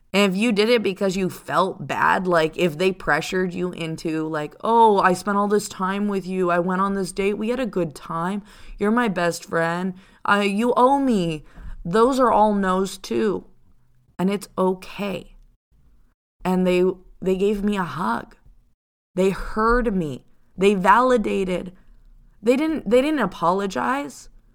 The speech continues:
They knew that an apology didn't do anything for me. The narrative needed just to be heard. But if you're somebody who goes out there and repeats your trauma,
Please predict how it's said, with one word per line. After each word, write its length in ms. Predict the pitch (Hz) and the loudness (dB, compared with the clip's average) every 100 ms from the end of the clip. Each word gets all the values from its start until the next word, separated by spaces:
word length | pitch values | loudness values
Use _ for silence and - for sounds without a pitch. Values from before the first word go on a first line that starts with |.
| _ _ _ _ _ _ 240 | _ _ _ _ _ _ 2
They 140 | 262 | 4
knew 200 | 254 294 | 4 2
that 160 | 247 214 | 2 4
an 100 | 202 | 4
apology 580 | 180 - 196 220 185 190 | 2 2 2 4 2 0
didn't 300 | 202 190 156 | 0 0 0
do 220 | 170 196 | 0 0
anything 380 | 202 190 190 185 | -2 -4 -4 -4
for 160 | 185 | -4
me. 360 | 190 202 233 220 - _ _ - _ | -4 -4 -8 -10 -14 _ _ -20 _
The 120 | 180 214 | 2 4
narrative 600 | 190 208 262 247 214 190 | 4 2 2 2 0 0
needed 600 | 185 202 214 208 185 185 _ _ _ _ _ 175 | 0 0 0 0 -2 -12 _ _ _ _ _ -6
just 240 | 202 202 | -6 -6
to 60 | 196 | -8
be 100 | 180 | -8
heard. 640 | 135 - 190 208 - - - _ _ _ _ _ _ _ _ _ - | -8 -6 -4 -2 -4 -10 -20 _ _ _ _ _ _ _ _ _ -4
But 160 | 185 | 0
if 160 | 202 196 | 0 0
you're 220 | 214 247 | 2 2
somebody 440 | 247 233 220 196 196 | 2 0 0 0 -2
who 100 | 185 | -2
goes 340 | 180 185 190 | 0 0 2
out 240 | 180 - | 0 0
there 180 | 180 165 | -2 -4
and 120 | 165 | -2
repeats 720 | 160 147 - 196 214 214 - 202 | -4 -6 -8 -4 -4 -6 -12 -4
your 160 | 175 | -4
trauma, 680 | 170 175 175 180 160 160 | -2 0 0 2 -2 -4